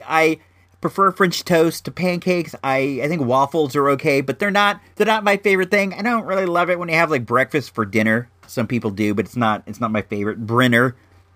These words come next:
I think is what it's called. It's, it's okay. It's fine. I,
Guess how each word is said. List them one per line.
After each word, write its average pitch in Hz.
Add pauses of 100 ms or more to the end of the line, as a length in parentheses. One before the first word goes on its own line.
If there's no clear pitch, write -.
(160)
I 135
think 143
is 127
what 123
it's 110
called. 123
It's, - (420)
it's 160
okay. 104
It's -
fine. 98
I, 104